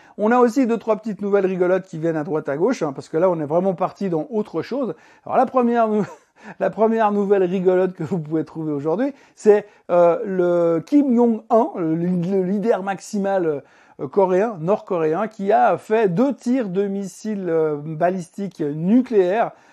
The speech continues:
pour tester une attaque éventuellement possible sur la Corée du Sud.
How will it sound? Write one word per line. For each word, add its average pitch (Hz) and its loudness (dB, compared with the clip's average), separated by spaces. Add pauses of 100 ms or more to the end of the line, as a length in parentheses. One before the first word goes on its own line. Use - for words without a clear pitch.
(180)
pour 170 -8
tester 254 4
une 185 -6
attaque 190 -2
éventuellement 170 -4
possible 175 -8
sur 160 -4
la 151 -4
Corée 160 -4
du 151 -10
Sud. 131 -16